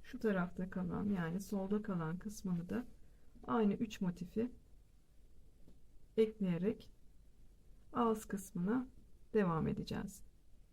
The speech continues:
Evet, şimdi çantamızın birleştirmesini tamamladık. Yanlardan üçer motif ekledim. Ve çantanın gövdesi ortaya çıktı. Şu şekilde gördüğünüz gibi.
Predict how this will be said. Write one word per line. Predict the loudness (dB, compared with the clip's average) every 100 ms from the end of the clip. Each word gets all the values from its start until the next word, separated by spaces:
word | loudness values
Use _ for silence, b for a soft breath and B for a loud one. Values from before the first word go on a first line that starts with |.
| -20 -20 -20 -20 -20 _ -6 -4 -4 2
Evet, | 8 8 8
şimdi | 2 4 8 8 8
çantamızın | 6 4 6 4 2 2 4
birleştirmesini | 6 6 4 0 0 0 0 -2 0
tamamladık. | 2 4 4 4 2 -2 -8 -20 -20 -20 -20 -20 B -20 -4 4
Yanlardan | 6 6 6 4 2 2
üçer | 0 0 2 4
motif | 2 -2 -6
ekledim. | -6 -4 -4 -2 -2 -2 -10 -18 b b b -18 -10
Ve | -8
çantanın | 0 2 4 4 4 4
gövdesi | 4 4 0 -2
ortaya | -2 -2 -2 -4 -6
çıktı. | -8 -12 -8 -6
Şu | -4 -4
şekilde | -4 -4 -4 -4
gördüğünüz | -4 0 0 0 -2 -4 -8
gibi. | -4 -4